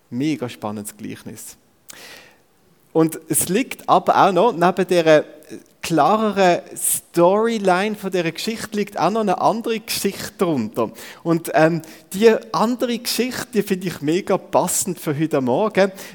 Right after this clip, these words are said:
weil sie so nach meinem Empfinden, und da wird es jetzt persönlich so ein bisschen typisch René ist. Und, ähm, von dem her ist der René ein Beispiel von dieser kurzen Predigt von heute Morgen. Die verborgene Linie, die steckt dort dahinter,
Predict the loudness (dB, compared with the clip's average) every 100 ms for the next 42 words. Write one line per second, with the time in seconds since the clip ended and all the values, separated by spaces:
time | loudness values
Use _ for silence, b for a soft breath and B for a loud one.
0 | 2 4 4 -2 2 6 6 4 -10 -20
1 | _ 0 0 -2 0 0 0 0 0 0
2 | 0 0 -2 0 0 -2 -4 -6 -2 0
3 | 0 -2 -6 -6 -8 -6 -8 -8 -8 -10
4 | -10 -4 -2 -2 -4 -6 -10 -14 -14 -16
5 | -20 _ _ B B B B -2 -2 0
6 | 2 2 2 -2 B B -14 0 2 4
7 | 2 2 -2 0 0 2 2 2 0 -2
8 | -4 -4 0 2 2 -2 -12 -10 -4 -2
9 | 2 2 0 -8 -20 _ _ 0 2 2
10 | -2 -6 -4 -4 -4 -8 -12 -10 -8 -8
11 | -8 -10 -12 -14 -16 B B B 2 2
12 | 4 0 6 6 6 2 -2 -2 -6 -4
13 | -4 -2 0 0 0 -4 -2 0 0 0
14 | 2 2 0 -2 -2 -4 0 0